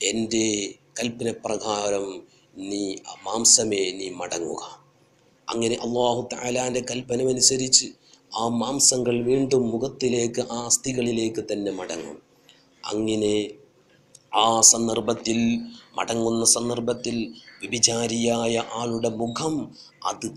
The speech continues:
കറുത്ത്, കറുത്ത് കരിക്കട്ടയായിട്ടുണ്ടായിരിക്കുമെന്നാണ്.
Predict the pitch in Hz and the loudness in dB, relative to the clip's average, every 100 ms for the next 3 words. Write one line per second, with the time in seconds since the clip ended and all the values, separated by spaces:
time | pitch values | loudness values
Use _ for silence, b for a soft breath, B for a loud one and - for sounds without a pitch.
0 | - 123 127 127 127 131 - - 131 135 | -4 -2 0 -2 -2 -4 -4 -4 0 0
1 | 135 - 117 - 127 131 131 - 120 123 | 0 -6 -6 0 2 2 -2 -4 -4 0
2 | 117 110 110 98 107 101 101 101 98 95 | 2 4 2 0 -2 2 2 2 -4 -10
3 | 92 92 87 76 78 87 - | -10 -8 -6 -4 -4 -4 -8